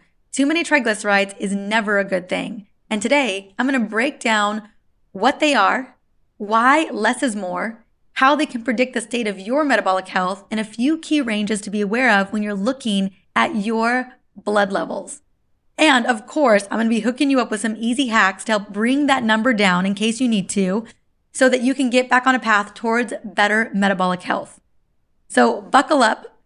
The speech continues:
because we have a lot of ground to cover in a very short amount of time. Let's dive in. So what are triglycerides? Triglycerides are a very specific type of fat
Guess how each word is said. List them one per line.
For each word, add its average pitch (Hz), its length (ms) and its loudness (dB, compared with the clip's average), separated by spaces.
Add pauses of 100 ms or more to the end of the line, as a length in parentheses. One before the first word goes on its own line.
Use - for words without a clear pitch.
(120)
because 233 300 4
we 233 120 2
have 220 100 4
a 214 60 8
lot 208 260 4
of 262 80 2
ground 233 220 2
to 254 40 0
cover 190 380 2
in 190 180 -4
a 190 60 2
very 190 180 2
short 214 300 -4
amount 202 160 0
of 202 80 -4
time. 190 400 -4 (200)
Let's 196 360 2
dive 196 340 2
in. 254 280 -8 (1000)
So 269 140 2
what 294 180 4
are 285 160 6
triglycerides? - 800 -2 (500)
Triglycerides 302 600 4
are 240 140 2
a 220 80 0
very 233 320 0
specific 269 400 -6
type 233 180 0
of 233 100 -4
fat 208 460 2